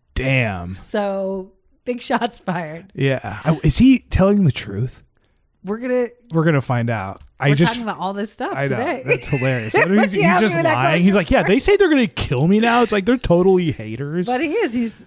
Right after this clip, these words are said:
Speaker 2: like, out
Speaker 1: Uh-huh.
Speaker 2: there, the, the headlines in the press are
Speaker 1: Yeah.
Speaker 2: Vic Feazell fears for his life. Vic also added this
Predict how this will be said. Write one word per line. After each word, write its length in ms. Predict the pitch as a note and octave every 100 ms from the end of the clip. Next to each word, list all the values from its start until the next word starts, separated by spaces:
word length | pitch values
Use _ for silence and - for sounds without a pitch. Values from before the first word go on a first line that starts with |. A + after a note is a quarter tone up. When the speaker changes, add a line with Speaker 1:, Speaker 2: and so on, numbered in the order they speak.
| -
Speaker 2:
like, 140 | G#3
out 180 | - G#3+
Speaker 1:
Uh-huh. 80 | A3
Speaker 2:
there, 260 | A3 G#3+
the, 120 | F#3 F3
the 100 | G3+
headlines 540 | F#3+ F#3+ G3 G#3+ A3+ A3
in 80 | G3
the 120 | F#3+
press 360 | - G3+ A3+ F3+
are 320 | E3 E3 E3 _ _ _ _ _ _ _ _ _ _ _ -
Speaker 1:
Yeah. 360 | A#2 C3+ B2+ E3+
Speaker 2:
Vic 240 | G3 -
Feazell 440 | G#3+ F#3+ F#3+ F#3
fears 380 | F3+ F3+ F3+ F3+
for 180 | - F3
his 200 | F3 F3
life. 500 | E3+ G#3+ - - _ _ _ _ _ -
Vic 300 | G#3+ C5 C5
also 340 | A3+ A#3+ A#3
added 500 | F3+ G3 G3 F3+ F3
this 520 | G#3+ A#3+ - - -